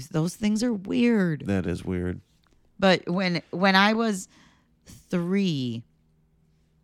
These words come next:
Speaker 1: I watched, wait, when I was, when did I start? I started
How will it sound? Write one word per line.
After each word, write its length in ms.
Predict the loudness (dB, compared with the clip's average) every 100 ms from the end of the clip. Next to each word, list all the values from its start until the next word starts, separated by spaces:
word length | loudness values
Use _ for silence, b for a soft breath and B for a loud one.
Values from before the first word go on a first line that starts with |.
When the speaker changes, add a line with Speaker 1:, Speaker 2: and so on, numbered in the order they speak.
| _
Speaker 1:
I 280 | 0 2 0
watched, 880 | -2 -2 2 4 2 0 -12 -16 -18 _ _ _ _ _ -6
wait, 240 | -4 -4 _
when 160 | -6
I 140 | -4 -4
was, 300 | -6 -12 -20 _ _ _ _ _ _ _ _ -12
when 160 | -6
did 160 | -4 0
I 80 | -2
start? 420 | -4 -6 -4 -4 -6 _ _ _ _ _ _ -20 _ _ _ _
I 160 | 0 0
started 480 | 0 0 0 0